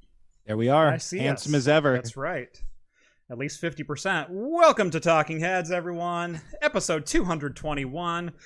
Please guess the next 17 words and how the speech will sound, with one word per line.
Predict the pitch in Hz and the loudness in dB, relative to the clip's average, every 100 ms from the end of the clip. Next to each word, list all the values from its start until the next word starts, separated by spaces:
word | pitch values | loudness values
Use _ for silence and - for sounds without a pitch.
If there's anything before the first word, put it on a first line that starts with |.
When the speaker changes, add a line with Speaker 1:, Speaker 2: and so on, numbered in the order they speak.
| - 330 | -14 -2
Speaker 2:
Your | 320 | 0
once | 220 185 180 | 4 2 0
weekly | 170 | -2
live | 165 156 | 0 0
show | 160 | 0
for | 156 | -6
the | 160 | -6
latest | 160 151 | -6 -6
in | 170 | -6
beer | 147 180 208 | -2 -2 -2
and | 180 185 185 | -6 -8 -8
tech | - 170 165 - | 0 0 0 -10
news. | 131 190 349 294 156 117 104 | -10 -6 -4 -4 -6 -8 -10
I'm | 269 349 | -6 -6
Jeff. | 160 156 147 147 - - - - | -6 -6 -6 -8 -16 -20 -18 -2
Speaker 1:
I'm | 139 208 240 220 | 2 4 4 4
Rhett. | 165 151 | 4 4